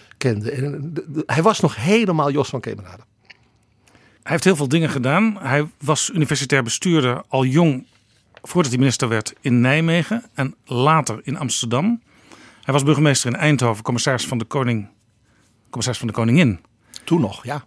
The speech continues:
Speaker 2: In Noord-Holland. Ik zeg altijd, ik zeg het altijd verkeerd, maar nu zeg ik het een keer goed en zeg ik het weer verkeerd. Maar we gaan het, als we het over Van Kemenade praten,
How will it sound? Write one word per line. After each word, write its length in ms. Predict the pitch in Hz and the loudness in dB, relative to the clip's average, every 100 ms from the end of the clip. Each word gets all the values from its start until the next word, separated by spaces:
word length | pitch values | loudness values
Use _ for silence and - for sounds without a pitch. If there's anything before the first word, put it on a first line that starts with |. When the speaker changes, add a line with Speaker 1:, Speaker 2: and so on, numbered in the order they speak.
| _ | _
Speaker 2:
In 180 | 135 | 2
Noord-Holland. 720 | 139 143 117 143 175 247 - - _ | 4 4 2 0 2 0 -4 -16 _
Ik 100 | - | -8
zeg 160 | - 208 | 0 2
altijd, 280 | 185 165 208 | 2 0 0
ik 80 | |
zeg 120 | - 185 | 2 2
het 80 | |
altijd 220 | 160 135 - | 2 0 -4
verkeerd, 340 | - 160 202 | -2 2 2
maar 140 | 170 | 4
nu 80 | 170 | 2
zeg 120 | 170 | 2
ik 60 | 156 | -2
het 100 | - | -4
een 60 | - | 0
keer 160 | 147 | 0
goed 200 | - 175 | 2 0
en 220 | 165 156 160 | 0 -2 -4
zeg 160 | 160 | -4
ik 60 | 151 | -4
het 80 | 147 | 0
weer 180 | 151 123 | 0 0
verkeerd. 420 | 120 143 190 - _ _ _ - - - - - - - - - - - | -4 -6 -6 -12 _ _ _ -20 -20 -18 -18 -18 -20 -20 -20 -20 -20 -2
Maar 240 | 151 208 | 0 2
we 120 | 175 | 0
gaan 180 | 160 180 | 2 2
het, 200 | 160 - _ _ _ | 2 -4 _ _ _
als 140 | - - | -8 0
we 60 | |
het 80 | 175 | 0
over 120 | 127 | 0
Van 160 | 131 135 | -4 0
Kemenade 380 | 220 202 170 147 | 2 2 0 0
praten, 360 | 160 147 160 | 0 0 -2